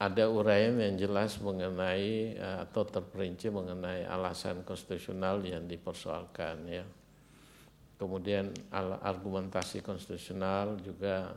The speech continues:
tidak dibangun secara logis dan seterusnya. Nah, ini juga nanti soal peraturan ini dalam petitum ya, peraturan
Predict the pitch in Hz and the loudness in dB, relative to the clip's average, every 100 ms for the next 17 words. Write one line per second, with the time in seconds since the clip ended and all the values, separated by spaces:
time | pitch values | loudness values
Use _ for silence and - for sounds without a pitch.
0 | - - - - - - - - - - | -14 -20 -20 -20 -20 -20 -20 -20 -20 -18
1 | - 90 92 90 90 92 87 92 - - | -10 -4 -2 -2 -2 -2 -2 -6 -6 -2
2 | 87 90 87 85 87 98 - 87 85 - | 0 0 -2 -4 -4 -8 -6 -6 -6 -8
3 | - 87 - 85 80 98 - - - - | -10 -10 -10 -8 -8 -10 -16 -20 -20 -20
4 | - - - - - - - 104 92 110 | -20 -20 -20 -20 -20 -6 2 4 6 6
5 | 135 127 123 117 110 113 117 139 127 110 | 6 6 8 8 8 4 4 2 4 6
6 | 113 113 117 113 107 - 113 110 107 107 | 2 0 4 6 4 4 6 6 4 2
7 | 110 123 110 101 98 107 101 104 - 113 | 0 2 4 4 2 -2 0 -2 0 0
8 | 95 92 98 - - 104 104 120 113 | 0 -4 -6 -6 2 2 2 2 4